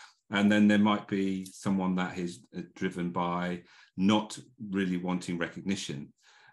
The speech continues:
Uh, and that tends to be connected to marketing. So they're not promoting themselves enough. They're not, they're not shouting loud enough. They're not getting out there enough. And we know that, again, we need to market ourselves. If we've got a service, we,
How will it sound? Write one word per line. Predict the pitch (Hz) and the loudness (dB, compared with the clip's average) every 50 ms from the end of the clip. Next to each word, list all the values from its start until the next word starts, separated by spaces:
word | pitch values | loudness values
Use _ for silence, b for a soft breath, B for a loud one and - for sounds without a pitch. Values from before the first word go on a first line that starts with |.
| b b | b b
Uh, | 95 85 87 90 90 87 | -4 -2 -2 -2 -2 -2
and | 92 92 92 92 90 - | -2 -2 -2 -2 -4 -2
that | - 110 - - - - - | -2 -2 -2 -2 -6 -12 -12
tends | - - 110 101 98 - | -4 -2 -2 -2 -2 -4
to | - - | -8 -10
be | - 95 90 87 | -8 -8 -8 -8
connected | 87 - 92 90 87 - - - 82 69 | -6 -6 -4 -4 -4 -6 -10 -16 -14 -12
to | - - 90 85 82 82 | -8 -6 -4 -4 -2 -2
marketing. | 85 95 104 110 104 - - - - 80 73 78 | 0 0 0 0 0 -4 -8 -10 -10 -8 -8 -10
So | 73 - - 92 87 | -12 -8 -6 -6 -4
they're | 90 95 98 | -2 2 2
not | 101 104 113 117 113 - - | 4 4 4 2 0 -2 -6
promoting | - - 95 104 113 123 - 90 80 | -6 -4 -2 0 -2 -2 -2 -4 -6
themselves | 78 78 76 - - 78 76 - - | -6 -8 -8 -8 -8 -8 -10 -8 -8
enough. | 78 78 80 80 - | -8 -6 -6 -6 -4
They're | - 92 | -4 -2
not, | 90 98 110 104 107 - _ B B B B B B B B - | 0 0 0 -2 -4 -10 _ B B B B B B B B -4
they're | 95 | 0
not | 98 101 104 104 - | 0 0 0 -2 -4
shouting | - - 107 107 104 104 - 104 98 | -2 0 0 0 0 -2 -2 -2 0
loud | 98 101 101 101 98 - | 0 0 0 -2 -2 -2
enough. | 101 101 101 104 104 - - | 0 0 0 -2 -4 -6 -8
They're | 90 85 | -6 -6
not | 87 87 87 87 - | -4 -6 -6 -8 -4
getting | - 87 78 87 | -4 -4 -2 0
out | 101 107 104 - | -2 -2 -2 -2
there | 104 101 101 | -2 -2 0
enough. | 101 101 104 104 101 - - - _ b b b b b b - | 0 0 0 -2 -4 -6 -12 -20 _ b b b b b b -4
And | 98 98 101 | -2 2 4
we | 104 | 4
know | 107 107 104 101 | 4 4 4 2
that, | 98 107 104 - | 2 0 -4 -4
again, | 101 - 117 113 101 87 87 87 87 - - | -4 -2 -2 0 0 -2 -4 -8 -10 -10 -6
we | 101 104 107 | 0 4 4
need | 107 117 113 110 | 6 6 4 2
to | - 107 | 2 0
market | 107 120 131 131 127 - | 2 2 2 0 -2 -4
ourselves. | 80 82 80 - - 82 78 78 73 - - | -8 -8 -8 -6 -6 -4 -6 -6 -6 -10 -10
If | - | -8
we've | - 104 | -6 -2
got | - 113 | -2 -2
a | 98 | -2
service, | - - - 117 113 107 85 76 78 - - - | 0 0 0 0 0 0 -2 -4 -6 -6 -6 -10
we, | 107 | -12